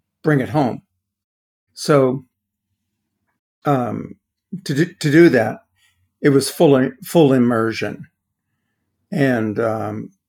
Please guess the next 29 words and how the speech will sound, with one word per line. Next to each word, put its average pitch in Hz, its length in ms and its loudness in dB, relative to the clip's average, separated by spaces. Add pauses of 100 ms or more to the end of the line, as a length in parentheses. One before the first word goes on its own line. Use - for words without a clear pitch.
(320)
and 127 240 -4
on 131 180 -2
that 123 220 -4
fourteen 127 580 -2
month 117 280 -8
assignment, 127 640 -6 (500)
I 123 120 -2
was 117 180 -4
in 123 100 -2
the 113 80 -6
field 113 460 -2
the 110 80 -6
whole 107 240 -6
time. 101 420 -10 (640)
And, 120 400 0
uh, 110 260 -6 (800)
that's - 500 -2 (140)
what 135 160 2
I 117 60 -2
mean 113 260 -6
by 104 320 -8 (360)
life. - 440 -8 (580)
But, 147 100 -12 (140)
but 151 140 0
a 127 60 -2
typical 190 420 0
assignment 113 560 -4
would 117 180 -10
be 107 460 -4